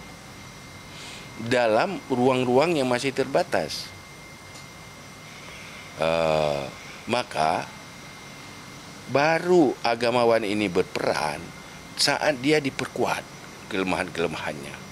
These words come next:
Siapa yang memperkuat itu? Orang-orang yang punya kekuatan dan power. Artinya terjadi sebuah kolaborasi yang bagus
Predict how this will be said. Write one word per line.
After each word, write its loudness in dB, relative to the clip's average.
Siapa 4
yang 6
memperkuat 4
itu? -2
Orang-orang 6
yang -10
punya 0
kekuatan 0
dan -2
power. 0
Artinya 2
terjadi 0
sebuah 2
kolaborasi 4
yang -2
bagus 0